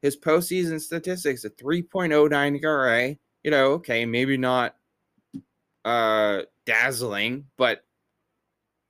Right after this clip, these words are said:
solid. I mean, really solid. Uh, he has a career point nine nine whip in the plo-, in the postseason, and this is my favorite start.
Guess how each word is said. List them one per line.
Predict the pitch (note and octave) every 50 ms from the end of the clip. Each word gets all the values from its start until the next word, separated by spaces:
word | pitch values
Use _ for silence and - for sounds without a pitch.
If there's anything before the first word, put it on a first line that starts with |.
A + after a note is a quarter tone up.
| _ _ _ _
solid. | - - - - B2 C3+ C#3 B2 G#2 F2+ F#2+ G2+ G#2 A#2 B2 A#2+ _ _ _ _
I | - G#2+
mean, | A2 A2 G#2 G2+ F#2+ F#2+
really | F#2+ A2+ C#3 D3 C3+ A2+ G2+ F#2
solid. | - F#2+ F2 F2+ F#2 F#2 G2 G2 - _ _ _ _ _ _ _ _ _ _ _ _ _ _ -
Uh, | A#2+ B2 B2 A#2+ A#2 A#2 A2+ A2 A2 A2 - - _ _ _ _ _ _ _ _ _ _ _ _ _
he | - B2+ B2+
has | C3+ C3+ B2 B2+
a | B2 A#2+
career | - - C#3 B2 A2+ C3+ D3+ D#3+ D#3+ D#3+ D#3 D3+ D3+
point | - - - F3+ F#3 F3+ F3+ F3 - _ - - _ _
nine | C3 C3+ C3+ C#3 C#3+ C#3 C#3 C#3
nine | C3 B2 B2 B2+ B2+ B2 A#2+ A#2+ A2+ A2 -
whip | - A#2+ B2+ B2+ _ _ _ _ _ _
in | G#2 G#2+ G#2
the | G2+
plo-, | F2+ _ - A2+ G#2+ G2+ - _ _ G#2
in | G#2+ G2+
the | G2 E2+
postseason, | - G#2+ G2+ - - G2 G2 F#2 F#2 F2+ F#2 G2 - _ _ _ _ _ _ _
and | - G2 G#2+ B2
this | C3+ C3+ B2
is | B2+ A2+
my | G#2+ G#2+ G2
favorite | - - A#2 A#2 A2 G2 G2 -
start. | - - G2 F2 F2+ F2 -